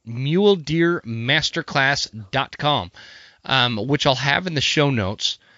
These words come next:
Uh, but this, this little blurb says, "Most hunters understand time in the woods equals su-,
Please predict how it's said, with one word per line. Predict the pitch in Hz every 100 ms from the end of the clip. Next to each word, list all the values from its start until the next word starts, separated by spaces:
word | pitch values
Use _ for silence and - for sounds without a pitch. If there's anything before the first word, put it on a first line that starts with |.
| _ _ _ -
Uh, | 147 127 120
but | 143 135
this, | 147 -
this | 147 143 135 -
little | 139 170
blurb | 123 143 139
says, | - 117
"Most | 104 123 196 294 -
hunters | 190 185 180 170 -
understand | 156 214 - - 156 131
time | - 139 160 220
in | 226
the | 214
woods | 147 135 131 -
equals | 170 165 185 170
su-, | - - 143